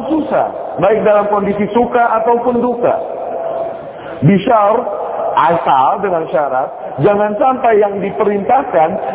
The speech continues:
adalah hal yang diharamkan oleh Allah Subhanahu wa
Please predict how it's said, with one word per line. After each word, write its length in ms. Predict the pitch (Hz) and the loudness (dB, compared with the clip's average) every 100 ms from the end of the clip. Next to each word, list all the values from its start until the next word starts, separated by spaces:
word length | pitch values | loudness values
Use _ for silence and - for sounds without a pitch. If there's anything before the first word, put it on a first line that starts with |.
| - | 0
adalah 480 | 190 190 202 196 202 | 2 4 4 2 0
hal 400 | 202 214 226 226 | 0 2 4 2
yang 240 | 208 196 | 0 0
diharamkan 640 | 180 180 190 214 208 208 185 | -2 2 2 2 -2 -4 -2
oleh 160 | 196 | 0
Allah 380 | 190 165 175 180 175 | 0 0 0 0 0
Subhanahu 480 | 165 151 156 147 | -2 -2 0 0
wa 80 | 143 | 0